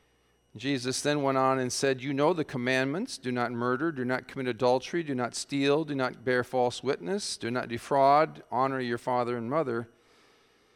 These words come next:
And the man declared, "Teacher, all of these I have kept since I was a boy." And Jesus looked at him and loved him, and he said, "One thing you lack. Go sell everything that you have and give to the poor,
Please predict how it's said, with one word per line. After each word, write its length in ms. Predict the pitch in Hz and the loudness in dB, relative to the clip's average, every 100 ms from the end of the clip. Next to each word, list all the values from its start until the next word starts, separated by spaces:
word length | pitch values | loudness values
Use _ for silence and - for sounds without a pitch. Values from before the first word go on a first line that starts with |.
| _ | _
And 100 | - | -4
the 40 | 131 | 0
man 240 | 156 165 | 2 2
declared, 500 | 147 - 160 156 143 | 0 2 4 4 2
"Teacher, 420 | - 208 - 131 | -2 -4 0 0
all 220 | 135 143 139 | 4 4 4
of 120 | 127 | 2
these 280 | 156 160 131 | 0 0 2
I 80 | |
have 180 | 123 - | 0 -2
kept 360 | - 190 - - | 2 2 2 -6
since 340 | - 127 - | -6 -6 -2
I 80 | 113 | -4
was 180 | 113 110 | -2 -6
a 60 | |
boy." 480 | 107 180 160 113 123 127 _ _ _ _ _ _ _ _ _ _ _ - | -2 2 4 4 2 -6 _ _ _ _ _ _ _ _ _ _ _ -12
And 80 | 131 | -8
Jesus 460 | 196 196 185 - | -4 0 0 2
looked 200 | 185 185 | 2 2
at 120 | 180 135 | 0 0
him 460 | 147 139 139 139 127 135 | 0 0 -2 -4 -8 -8
and 220 | 127 127 | -6 2
loved 280 | 127 120 - | 2 2 -6
him, 420 | 113 95 98 110 104 | -8 -8 -10 -14 -14
and 140 | 117 | -12
he 60 | 117 | -8
said, 440 | - 127 117 113 123 | -4 -2 -4 -6 -10
"One 320 | 127 156 165 | -4 -2 -2
thing 340 | - 151 143 | -4 -6 -4
you 160 | 139 131 | -4 -4
lack. 540 | 123 117 107 - - _ _ _ _ _ _ _ - | -2 -4 -4 -8 -20 _ _ _ _ _ _ _ 0
Go 180 | 190 220 | 6 6
sell 360 | - 240 220 | 6 6 6
everything 480 | 202 208 208 208 196 | 4 2 -2 -2 -2
that 100 | 180 | -2
you 180 | 156 151 | 0 0
have 440 | 160 143 104 107 | 0 -2 -2 -2
and 160 | 120 113 | -4 -4
give 180 | 123 117 | -4 -4
to 120 | - | -12
the 80 | 120 | -12
poor, 480 | - 151 120 104 | -6 -2 2 0